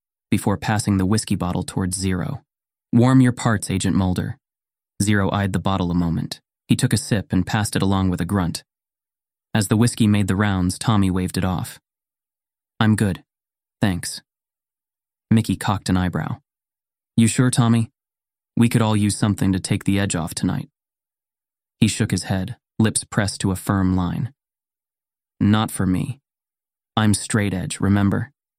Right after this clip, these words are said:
Need to stay sharp." Mickey sighed but didn't argue further. Tommy watched the whiskey continue circulating instead, each person taking longer pulls to fight the creeping chill.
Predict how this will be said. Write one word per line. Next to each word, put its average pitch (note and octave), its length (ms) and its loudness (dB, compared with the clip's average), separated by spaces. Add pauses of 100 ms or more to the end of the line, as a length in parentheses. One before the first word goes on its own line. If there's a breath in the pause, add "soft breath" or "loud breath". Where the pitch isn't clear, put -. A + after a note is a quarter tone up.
(340)
Need G#2+ 220 2
to G2 60 0
stay F#2 260 -4
sharp." - 420 -6 (1300)
Mickey C3 280 4
sighed G2+ 480 -2
but - 120 -4
didn't A2 240 4
argue G#2+ 300 0
further. F#2+ 460 -2 (800)
Tommy A#2+ 300 4
watched G#2+ 380 0
the G#2+ 100 0
whiskey G#2 340 0
continue G2+ 460 2
circulating F#2+ 640 -2
instead, F#2+ 560 -2 (240)
each A2+ 260 0
person G2+ 380 0
taking G2+ 360 0
longer G2+ 280 2
pulls F#2 400 -2
to F2+ 120 -8
fight G2+ 300 -4
the - 80 -6
creeping F#2+ 440 0
chill. - 420 -4